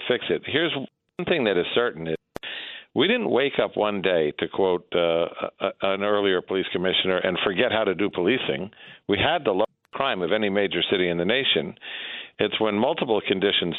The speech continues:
changed, many of them in the law, um, that we found challenges that we never found, found before. I mean, there has not been a time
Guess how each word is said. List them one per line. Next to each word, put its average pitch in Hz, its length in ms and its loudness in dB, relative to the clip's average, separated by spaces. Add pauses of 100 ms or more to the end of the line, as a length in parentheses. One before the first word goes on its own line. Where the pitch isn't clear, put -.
changed, 95 540 -2
many 104 240 0 (220)
of - 60 -4
them 98 200 2
in 90 80 0
the 87 80 0
law, 95 500 2 (520)
um, 92 340 2
that 95 140 2
we 98 140 0 (100)
found 101 360 0
challenges 107 520 0
that 107 100 0
we 101 100 0
never 107 380 0
found, 143 240 0 (160)
found 175 240 -2
before. - 320 0
I - 20 2
mean, 95 260 0 (380)
there 98 120 2
has 139 320 0
not 143 180 0
been 131 140 0
a 110 80 2
time 98 500 -2